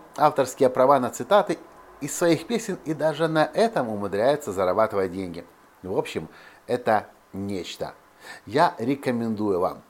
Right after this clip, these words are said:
Если вам важно моё мнение по поводу других мастеров, Тейлор Свифт, посмотрите на неё. Неспроста она на сегодняшний день одна из самых популярных исполнителей в мире. Я о ней до сегодняшнего дня не знал, просто потому что я этой индустрией никак не интересуюсь.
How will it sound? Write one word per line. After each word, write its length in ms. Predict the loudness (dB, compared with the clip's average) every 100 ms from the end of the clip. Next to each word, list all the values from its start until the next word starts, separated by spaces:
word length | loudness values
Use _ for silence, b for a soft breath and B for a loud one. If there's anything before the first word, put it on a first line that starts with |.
| -8
Если 200 | -2 4
вам 160 | 6
важно 260 | 6 4 2
моё 200 | 0 0
мнение 400 | 0 0 0 -2
по 120 | -2
поводу 280 | 2 2 2
других 340 | -2 -4 -6
мастеров, 520 | -6 -4 2 6 6 4 B B -20 -20 -20 -20 -20 -12 0
Тейлор 280 | 2 2
Свифт, 300 | -2 -12 -16 -20 -20 -20 _ _ -10
посмотрите 480 | -4 -4 -4 -6
на 60 | -8
неё. 240 | -10 -14 -18 _ -20 -8
Неспроста 680 | -6 -6 -4 -4 0 0 0
она 240 | -2 -2 -4
на 100 | -4
сегодняшний 500 | -2 -2 -2 -6 -6
день 180 | -6 B B B
одна 240 | -8 -6 -8
из 180 | -8 -12
самых 380 | 0 0 0 -6 b b b
популярных 600 | -10 -4 0 2 0 -4 -10 _
исполнителей 800 | -18 -6 -4 -4 -10 -10 -10 -12 -14
в 80 | -10
мире. 300 | -8 -8 -12 _ _
Я 160 | -2 0
о 60 |
ней 140 | 0 0
до 80 |
сегодняшнего 480 | 0 -2 -4 0 2
дня 100 | 2
не 100 | 0
знал, 160 | 2 2
просто 220 | 0 0
потому 180 | 0 0
что 140 | 0
я 80 | -2
этой 260 | -2 -2 0
индустрией 360 | -2 -2 -2
никак 360 | 0 0 -2 -2
не 100 | -6
интересуюсь. 640 | -4 -6 0 2 2 -2